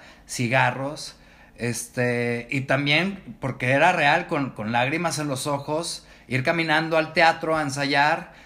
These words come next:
y decir, "O compro un pan, o me compro un cigarro suelto", este, pero dentro de mí, tener esa fe constante en, en mi poder superior, en el universo, decir, "Sé que esto va a valer la pena, o sea,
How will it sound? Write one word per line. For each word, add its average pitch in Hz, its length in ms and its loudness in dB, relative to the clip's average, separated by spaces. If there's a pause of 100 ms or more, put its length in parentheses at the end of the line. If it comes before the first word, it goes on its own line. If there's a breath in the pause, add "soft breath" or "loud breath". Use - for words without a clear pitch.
(220 loud breath)
y 107 60 -10
decir, 131 480 0
"O 123 160 -6
compro 147 340 -2
un 180 140 -4
pan, 170 420 2
o 131 60 0
me 123 180 -2
compro 127 280 -6
un 151 80 -6
cigarro 151 320 0
suelto", 151 640 -2 (640 loud breath)
este, 135 880 0
pero 147 260 2
dentro 151 340 0
de 147 120 2
mí, 180 500 0
tener 156 340 2
esa 190 280 -2
fe 180 280 0
constante 180 720 -2
en, 151 280 -2
en 123 140 -2
mi 127 100 -2
poder 135 320 -2
superior, 139 600 -2
en 151 140 -2
el 131 60 -2
universo, 127 480 -2
decir, 139 400 -4 (220 loud breath)
"Sé 170 300 0
que 196 140 0
esto 190 580 -2
va 151 200 6
a 180 40 6
valer 175 260 0
la 170 160 -6
pena, 156 380 -10
o 110 60 -10
sea, 135 400 0